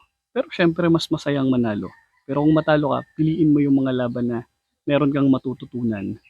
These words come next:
Yung, kung matalo ka man, meron kang bagay na maiiwan sa'yo na sa susunod na panahon kapag ginawa mo ulit yun, alam mo na kung paano mo itatama. Huwag mong hayaan na malugmok ka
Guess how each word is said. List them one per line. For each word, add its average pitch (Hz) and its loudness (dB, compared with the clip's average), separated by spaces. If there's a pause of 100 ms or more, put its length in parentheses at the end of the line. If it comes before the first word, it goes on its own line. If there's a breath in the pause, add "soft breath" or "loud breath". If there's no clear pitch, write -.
(480)
Yung, 135 2 (200)
kung 147 4
matalo 143 2
ka 170 0
man, 143 2 (640)
meron 139 2
kang 135 0
bagay 135 2
na 127 2
maiiwan 143 0
sa'yo 123 -8 (240)
na 135 -20
sa - -12
susunod 156 0
na 151 -2
panahon 135 0
kapag 131 -10
ginawa 135 2
mo 143 0
ulit 139 -6
yun, 107 -6 (560)
alam 180 2
mo 165 6
na 160 4
kung 143 -2
paano 139 0
mo 127 2
itatama. 98 -8 (560)
Huwag 170 0
mong 196 4
hayaan 165 2
na 147 2 (280)
malugmok 143 -2
ka 127 -14